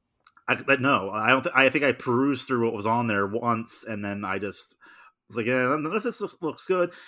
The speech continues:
And a lot of stuff you have to pay an additional fee to rent. It's like when you're renting stuff on Amazon Prime before it's, you know, on Prime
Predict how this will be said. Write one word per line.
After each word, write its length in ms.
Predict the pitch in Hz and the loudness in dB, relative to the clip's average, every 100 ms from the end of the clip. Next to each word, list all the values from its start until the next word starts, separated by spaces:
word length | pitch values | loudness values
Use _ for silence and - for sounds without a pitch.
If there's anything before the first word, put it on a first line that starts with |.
| - - | -20 -10
And 80 | 175 | -6
a 60 | 165 | -4
lot 240 | 190 240 | -4 -4
of 80 | 320 | -4
stuff 320 | - 175 175 | -6 -4 -4
you 100 | 185 170 | -6 -6
have 140 | 175 | -4
to 100 | 175 | -4
pay 240 | - 180 | -4 -2
an 80 | 170 | -2
additional 500 | 151 165 - 170 147 | -2 -4 -4 -4 -4
fee 480 | 113 - - 196 190 | -6 -10 -10 -6 -4
to 140 | 156 110 | -2 0
rent. 320 | 143 185 - | 0 -2 -4
It's 160 | 107 | -4
like 160 | 135 127 | -4 -4
when 80 | 131 | -2
you're 120 | 120 | -2
renting 280 | 131 131 127 | -2 -2 -6
stuff 340 | - 123 117 | -4 -2 -2
on 160 | 117 104 | -2 -4
Amazon 420 | 113 113 98 107 98 | -4 -6 -4 -4 -4
Prime 420 | - 156 151 107 | -4 -2 -2 -4
before 400 | 104 - 113 104 | -8 -4 0 2
it's, 200 | 95 - | 0 -6
you 80 | 117 | -6
know, 160 | 104 | -6
on 200 | 95 98 | -6 -8
Prime 260 | 101 110 104 | -8 -2 -2